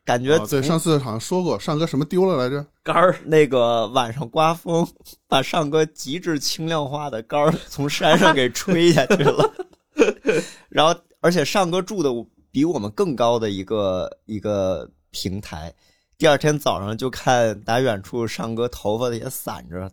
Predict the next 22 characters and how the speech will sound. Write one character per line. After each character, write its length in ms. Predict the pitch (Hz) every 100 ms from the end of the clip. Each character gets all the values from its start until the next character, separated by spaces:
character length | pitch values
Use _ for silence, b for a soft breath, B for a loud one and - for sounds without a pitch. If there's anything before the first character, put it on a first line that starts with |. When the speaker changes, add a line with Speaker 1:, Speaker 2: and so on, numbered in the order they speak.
| _
Speaker 1:
戴 240 | 120 120
着 80 | 101
黑 200 | - 123
眼 140 | 110
圈， 240 | 92 - 110
特 320 | - - 262 117
别 160 | 120
落 260 | 135 143 120
魄 280 | - 123 101
的 80 |
下 260 | 113 - 117
来 160 | 113 117
找 280 | - 98 110
那 120 | 117
个 160 | 110 104
杆 200 | 123 117
儿。 100 | 143 _
Speaker 2:
<laughs> 160 | _ 101
嗯， 320 | 95 92 101
麦 200 | 123 107
朵 260 | 110 104 98
Junior。 340 | 123 120